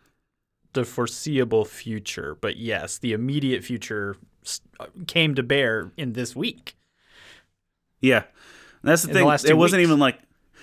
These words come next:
Speaker 2: it wasn't even like a distant, like, "These things are coming down the road." These are like, "These things are also on the shelf next to this issue."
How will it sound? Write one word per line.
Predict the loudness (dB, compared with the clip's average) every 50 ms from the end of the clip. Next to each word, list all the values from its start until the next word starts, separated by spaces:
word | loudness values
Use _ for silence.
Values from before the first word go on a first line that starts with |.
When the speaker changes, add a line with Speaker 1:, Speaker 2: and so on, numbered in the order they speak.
| -14 -4 2
Speaker 2:
it | 4
wasn't | 6 6 6 4 4
even | 4 4 6
like | 6 4 4
a | 2 0
distant, | 0 2 4 4 4 2 2 0 -2 -2 -2 -6 -4
like, | 0 2 4 4 2 0 -4 -14 _ _ _ _ _ _ _ _ -2
"These | 2 4 6 6 6 4 2
things | 2 2 2 2 2 0
are | -4
coming | 0 2 4 4 4 4 4
down | 2 2 2
the | 4 4
road." | 4 6 6 4 4
These | 2 2 2
are | 4 4
like, | 4 4 2 2
"These | 2 2 2 2
things | 2 2 2 2 4 2
are | 2 2
also | 4 2 2 2 2 4 4
on | 4 2
the | 0 0
shelf | 0 0 0 0 2
next | 0 0 0 -2 -4
to | -6
this | -4 -4 -4 -4 -4
issue." | -6 -8 -8 -8 -12